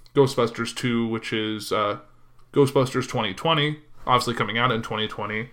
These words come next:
bringing back a lot of the original cast, doing his whole thing there. So we're seeing, hopefully, some stuff, but I think people get offended when people make changes to something they love,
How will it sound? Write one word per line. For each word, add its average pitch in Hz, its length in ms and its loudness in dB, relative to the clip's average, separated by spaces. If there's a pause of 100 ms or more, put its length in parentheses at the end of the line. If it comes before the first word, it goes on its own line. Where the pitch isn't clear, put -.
(800)
bringing 135 280 8
back 120 200 6
a - 40 0
lot 113 80 6
of 110 60 2
the 104 60 0
original 110 280 -2
cast, 123 280 2
doing 120 120 -4
his 113 100 -2
whole 104 220 -2
thing 98 300 -6
there. 117 380 2 (920)
So - 140 4
we're 180 80 10
seeing, 147 680 2 (1000)
hopefully, 131 720 0 (1000)
some 139 160 -2
stuff, 139 160 4
but 156 80 8
I 160 40 8
think 214 200 0
people 180 300 0
get 143 400 4 (1300)
offended 170 320 4
when 143 180 4
people 151 260 2
make 131 260 2
changes 131 360 2
to 127 40 -2
something 117 340 0
they 110 140 0
love, 127 480 6